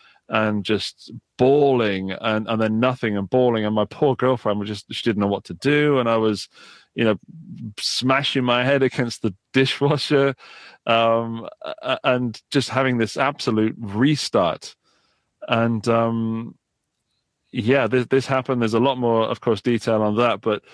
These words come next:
that, that was both the worst time of my life and the best time of my life, because it got me to,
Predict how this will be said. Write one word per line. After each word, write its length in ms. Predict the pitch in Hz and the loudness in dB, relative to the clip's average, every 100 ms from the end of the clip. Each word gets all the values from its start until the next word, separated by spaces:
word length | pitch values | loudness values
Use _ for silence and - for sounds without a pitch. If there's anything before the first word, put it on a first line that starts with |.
| - - - - _ _ - | -20 -20 -20 -20 _ _ -10
that, 320 | 113 131 147 - _ | -2 0 -2 -8 _
that 180 | 139 139 | -2 0
was 540 | 151 131 - - - _ 131 117 | 0 0 -2 -14 -18 _ -20 -6
both 320 | 135 131 - | 0 0 -2
the 140 | - 123 | -2 -2
worst 420 | 110 131 139 - _ _ | 2 0 0 -4 _ _
time 280 | - 139 131 | -4 -2 0
of 120 | 120 | -2
my 120 | 113 113 | 0 0
life 400 | 113 113 107 - | 2 0 -4 -6
and 240 | 110 113 | -4 -2
the 100 | 110 | -2
best 420 | 101 - 131 - | -2 -2 -2 -2
time 200 | - 98 | -6 -4
of 120 | 95 92 | -2 -2
my 100 | 92 | 0
life, 320 | 90 92 - | 0 -2 -4
because 320 | 104 - 107 | -8 -4 -4
it 120 | 110 110 | -4 0
got 220 | 123 - | -2 0
me 160 | 117 | -2
to, 520 | 113 - 113 113 113 | -2 0 0 2 0